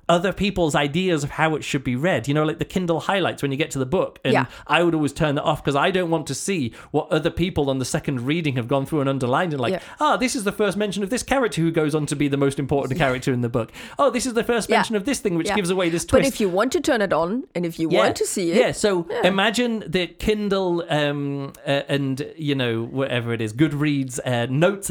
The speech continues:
Speaker 1: uh, things that you can put
Speaker 2: Yeah.
Speaker 1: in there and people can share their notes from the Kindles. Instead of sharing notes from the Kindle app,
Speaker 2: Yeah.
Speaker 1: it can be better pronunciations back to your, the, the reading.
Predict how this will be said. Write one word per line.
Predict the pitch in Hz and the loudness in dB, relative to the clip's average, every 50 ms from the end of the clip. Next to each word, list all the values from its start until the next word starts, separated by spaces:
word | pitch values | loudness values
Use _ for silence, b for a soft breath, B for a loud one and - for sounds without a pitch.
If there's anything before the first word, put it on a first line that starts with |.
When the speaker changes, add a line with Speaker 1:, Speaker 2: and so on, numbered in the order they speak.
| 160 - | -4 -4
Speaker 1:
uh, | 147 | -4
things | 127 - 165 147 131 123 120 107 | -2 0 0 0 0 0 -2 -2
that | 131 135 151 | -2 -2 -2
you | 135 | -2
can | - 151 135 | -2 -2 0
put | 165 156 | 2 2
Speaker 2:
Yeah. | 202 180 156 | 4 4 4
Speaker 1:
in | 160 160 | 2 2
there | 143 127 123 | 0 0 0
and | 123 123 | -2 0
people | 123 165 160 147 | 0 0 0 2
can | 139 135 | 0 -2
share | - - 170 165 | 0 0 0 2
their | 147 143 139 | 2 2 2
notes | 147 165 165 | 0 0 0
from | 156 147 | -2 -4
the | 139 | -2
Kindles. | - 196 185 143 - B B B | -2 -2 -2 -2 -6 B B B
Instead | B 180 190 254 240 | B 0 2 2 2
of | 185 | 2
sharing | - 226 208 185 175 165 | 0 0 2 2 2 2
notes | 165 175 208 196 - - | 2 2 2 0 -2 -4
from | 180 156 147 | -2 -2 0
the | 139 | -2
Kindle | - - - 262 285 226 165 135 113 | -2 0 0 0 2 2 2 0 0
app, | 104 98 85 110 - - B B B B B | -2 -4 -6 -6 -8 -10 B B B B B
Speaker 2:
Yeah. | - | -2
Speaker 1:
it | 170 165 | -2 0
can | 190 185 180 | 0 0 0
be | 165 185 190 185 180 170 B B B | 2 0 0 0 0 -2 B B B
better | 135 131 - 185 190 - 202 - - - 214 208 185 180 | -6 -2 0 0 0 2 -2 -2 0 0 0 0 2 0
pronunciations | 180 175 - 175 160 165 190 196 - - 151 143 131 123 | 0 0 -2 0 2 2 2 2 0 -2 -2 -2 -2 -4
back | 117 - - 139 165 - - - - | -4 -4 -4 -4 -4 -6 -8 -10 -4
to | - 165 147 143 135 135 | -2 0 2 2 0 0
your, | 139 131 131 139 147 156 170 175 180 180 185 180 175 160 - - | -2 -2 0 2 4 4 4 4 4 4 4 2 2 2 0 -2
the, | 147 143 139 147 | -4 -2 -2 -4
the | - 135 135 139 135 | -4 -2 -4 -4 -4
reading. | 135 139 175 196 208 165 120 - - | -2 -2 0 0 0 -2 -4 -6 -6